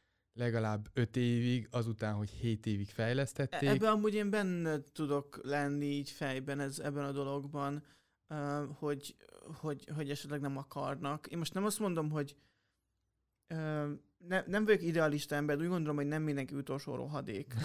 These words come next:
Speaker 2: a, a, a, az iparban sem.
Speaker 1: Főleg a Warner Brothers, nem?
Speaker 2: Hát a Warner Brothers igen, csak hogy a, a, én a Rocksteady alapítókra gondolok, hogyha kilépnek abból, akkor nem kell azt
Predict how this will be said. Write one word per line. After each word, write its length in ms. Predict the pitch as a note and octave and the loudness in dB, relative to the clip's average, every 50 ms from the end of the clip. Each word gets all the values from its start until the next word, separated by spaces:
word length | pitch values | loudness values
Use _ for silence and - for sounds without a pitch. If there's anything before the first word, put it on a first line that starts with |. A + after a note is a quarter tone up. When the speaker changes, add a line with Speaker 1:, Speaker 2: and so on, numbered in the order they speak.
| - - | 4 6
Speaker 2:
a, 40 | D#3+ D#3 C3 | 6 8 8
a, 400 | C#3+ C#3 C#3 C#3 - - - - - | 6 6 6 4 2 2 -2 -4 -2
a, 160 | - A2+ - - | -2 -2 -2 -2
az 160 | - D3 D3 | -4 -4 -2
iparban 580 | D#3+ D#3 - F3 D#3 D3 C#3+ C#3 C#3+ C#3 C#3+ D3+ | -2 -2 0 2 2 2 2 0 -2 -2 -2 -2
sem. 420 | - - - D3 D3 D#3+ F3 F#3 F#3+ - - - | -4 -4 -2 -2 0 0 0 -2 -2 -4 -6 -2
Speaker 1:
Főleg 280 | - - F3+ E3 D3+ C3+ | 2 6 8 8 8 8
a 120 | C#3 C3+ A#2 A#2 - | 8 6 6 6 8
Warner 440 | G3 F3 D#3+ - F#3 F#3+ F3 - - | 8 8 8 8 8 8 6 6 4
Brothers, 640 | - C3 B2+ B2 A#2 A2 A#2+ A#2 A#2 B2 C3+ B2 - - | -2 -2 0 0 0 2 2 2 2 0 0 -2 -4 -4
nem? 140 | - A#2 C3 | -2 -2 0
Speaker 2:
Hát 100 | C#3 C3+ | 0 0
a 40 | G#3 | 0
Warner 300 | F#3 G#3+ B3+ C#4 C#4 A#3 | 2 4 4 4 4 4
Brothers 360 | G3+ F#3+ F3+ E3 E3 D#3+ - | 2 2 0 0 -2 -2 -2
igen, 380 | - G3 E3+ D#3+ D3+ D3 D3+ D3+ | -4 -4 -2 0 0 0 0 -2
csak 240 | - - D#3 D#3 - | -2 -4 -4 -4 -4
hogy 320 | - E3 D#3+ D3 D#3 - - | -2 -2 -2 -2 -4 -8 -10
a, 240 | - - - - D3 | -10 -10 -6 -4 -2
a, 80 | C#3+ | -2
én 100 | D#3+ D#3+ | -2 0
a 40 | E3 | 0
Rocksteady 380 | E3 G3+ G3 - - D#3+ C#3 D3 | 0 0 0 0 -2 -2 0 0
alapítókra 600 | C#3+ C#3+ C#3+ - D3 D3 C#3 - C#3+ C3+ C#3 C3 | 0 0 0 0 -2 -4 -2 -2 -4 -4 -2 0
gondolok, 420 | C#3 C#3+ D3 D3+ D#3 D#3 D#3 - | 0 0 0 2 2 0 0 0
hogyha 260 | - D#3 C3+ D#3+ D3 C#3 C#3 - | -2 -6 -4 -4 -6 -6 -8 -10
kilépnek 600 | - - F#3+ G3 G3+ F3+ F#3 - D3+ C#3+ - - | -4 0 2 2 2 2 0 -2 -4 -4 -2 -2
abból, 300 | C#3 C3+ C#3 C#3 D#3 D3+ | -4 -4 -2 0 0 0
akkor 260 | D3+ - - D3+ D3 | 0 -2 -2 -2 -2
nem 160 | D#3+ F3+ G3 | -2 -2 -2
kell 120 | - F#3 | -2 -2
azt 180 | D#3+ D#3 - | -4 -4 -4